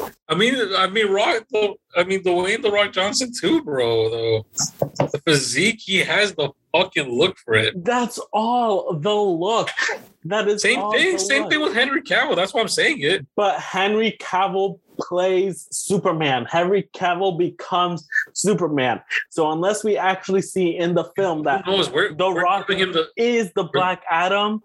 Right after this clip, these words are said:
Speaker 1: who knows,
Speaker 2: and not
Speaker 1: man? You
Speaker 2: just
Speaker 1: gotta give him the
Speaker 2: playing
Speaker 1: benefit of
Speaker 2: the
Speaker 1: the
Speaker 2: Ba-
Speaker 1: doubt, bro.
Speaker 2: I
Speaker 1: He actually
Speaker 2: am,
Speaker 1: might
Speaker 2: I
Speaker 1: kill it.
Speaker 2: am, I
Speaker 1: He might
Speaker 2: am
Speaker 1: actually
Speaker 2: giving him
Speaker 1: kill
Speaker 2: the
Speaker 1: it.
Speaker 2: benefit of the doubt, but I still, I have more doubts than I do confidence with Dwayne The Rock Johnson playing Black Adam and saying that freaking line.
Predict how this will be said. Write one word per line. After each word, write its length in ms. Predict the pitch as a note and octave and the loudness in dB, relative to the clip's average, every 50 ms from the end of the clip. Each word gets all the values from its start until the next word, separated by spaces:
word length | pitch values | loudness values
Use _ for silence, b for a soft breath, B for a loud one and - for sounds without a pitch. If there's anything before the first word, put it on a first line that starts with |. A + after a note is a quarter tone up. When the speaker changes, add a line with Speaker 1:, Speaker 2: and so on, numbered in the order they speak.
| _ - | _ -10
Speaker 1:
who 80 | E3 D#3+ | -6 -2
knows, 220 | D3+ D3+ D3+ D#3 E3+ | 0 2 2 2 2
Speaker 2:
and 80 | E3+ | 2
not 80 | E3+ F3 | 2 0
Speaker 1:
man? 80 | F#3+ | 0
You 60 | F#3 - | 0 0
Speaker 2:
just 140 | F#3+ F3+ D#3+ | 0 0 2
Speaker 1:
gotta 140 | D#3+ E3 E3+ | 2 0 0
give 120 | E3+ E3+ E3+ | 0 0 0
him 60 | E3 | 0
the 60 | D#3+ E3+ | -2 -2
Speaker 2:
playing 360 | E3 D#3+ F3 G3 G#3 G#3 G3+ | 0 2 2 4 2 2 2
Speaker 1:
benefit 60 | G#3+ G#3 | 0 0
of 60 | F#3+ | -2
Speaker 2:
the 60 | G3 | -4
Speaker 1:
the 60 | F3+ | -4
Speaker 2:
Ba- 80 | - - | 0 2
Speaker 1:
doubt, 240 | D#3+ C3+ C3 A2+ A2 | 2 2 2 2 0
bro. 220 | A#2+ A#2+ A#2 A2+ A2 F3 | 0 0 0 0 2 2
Speaker 2:
I 160 | G#3+ C4 C#4 | 2 2 2
Speaker 1:
He 80 | A#3+ A#3+ C4+ | 2 0 2
actually 260 | C4 A#3+ - - D#3+ | 2 2 0 0 -2
Speaker 2:
am, 60 | D3 D3+ | -2 -2
Speaker 1:
might 100 | D#3 F3 | 0 0
Speaker 2:
I 140 | G#3 G#3+ | 2 2
Speaker 1:
kill 160 | G3+ E3+ F3+ E3 | 2 2 2 2
it. 60 | F3+ | 2
Speaker 2:
am, 300 | F3 D#3+ B2+ A2 G#2+ G#2+ C3 _ _ - | 2 2 0 0 -2 -4 -8 _ _ 0
I 160 | E3+ F#3 G3 | 0 2 2
Speaker 1:
He 60 | F#3 F3+ | 0 0
might 20 | |
Speaker 2:
am 60 | F#3 | 0
Speaker 1:
actually 200 | F#3 E3 D#3+ D#3+ E3+ | 0 0 2 2 2
Speaker 2:
giving 200 | F3 E3+ E3+ E3+ | 2 2 0 0
him 80 | F#3 E3+ | 0 0
Speaker 1:
kill 60 | D#3 C#3+ | 0 2
Speaker 2:
the 60 | - | 2
Speaker 1:
it. 20 | - | 0
Speaker 2:
benefit 340 | E3+ E3+ - F3 - F3 | 0 0 0 -2 0 0
of 140 | E3 D#3+ D3+ | 0 0 0
the 80 | D3 C#3 | -2 -4
doubt, 420 | B2+ D#3+ D3 C#3 B2+ A#2 A2 - - | -2 0 0 2 0 0 -4 -4 -2
but 160 | D#3 D3 - - | -2 0 0 2
I 160 | D#3 D#3+ F3 | 0 0 0
still, 340 | E3+ - - G3 F#3 - - | -2 -2 -2 -2 -2 0 0
I 120 | F3 F3 | -2 -2
have 340 | E3+ - G3+ F3+ D#3 D#3 D3 | 0 2 2 2 2 0 0
more 380 | C#3 C#3 D3 D#3 E3 G3 G3+ G3+ | -2 -2 -2 0 0 0 0 0
doubts 400 | D3+ D#3 F3+ F3 F3+ F3 F3 - | -2 0 0 0 0 0 -2 -4
than 140 | - E3+ D#3 | -2 0 0
I 80 | C#3+ C3+ | 0 0
do 260 | C3 E3+ E3 D#3 D#3+ | 0 0 -2 -2 -2
confidence 720 | - - - E3 F3 E3+ D3 D3 D#3 D3+ C#3+ C#3 C3+ - B B B B B - - | -6 -2 0 2 2 2 0 0 0 0 0 0 0 -2 B B B B B -2 -2
with 160 | B2+ A#2+ - | -4 -2 -2
Dwayne 220 | - D#3+ F#3 G3 F3+ | 0 0 2 2 0
The 80 | F#3 | 0
Rock 280 | D#3+ E3+ D#3 D#3+ - - | 0 0 0 0 0 0
Johnson 460 | - C#3+ B2+ B2 B2 C3+ A#2+ A#2 A#2 B B B B B B _ _ | -2 0 0 0 0 -2 -2 -2 -2 B B B B B B _ _
playing 360 | - F#3+ A3 G#3+ G#3+ G3 E3+ | -4 -2 0 0 0 -2 0
Black 280 | D#3+ E3 D#3 D#3 D3+ - | 0 0 2 0 0 0
Adam 420 | D3 C3 B2+ B2 B2 B2 B2 B2 - | 0 0 2 0 0 -2 -4 -4 -2
and 220 | C#3 C#3 C3+ B2+ | -2 0 0 -2
saying 300 | - - - - G3 F#3 | -2 0 0 0 0 0
that 240 | E3+ D#3+ C#3 - - - - - | 0 0 0 -2 -4 -10 -4 0
freaking 320 | G#3 A3 - - G3 F#3+ F3 | 0 2 2 0 -2 -2 -2
line. 540 | D#3+ D3+ C#3 C3+ D3 - - G#3+ G3 D3 | 0 0 2 0 0 0 0 -2 -2 -2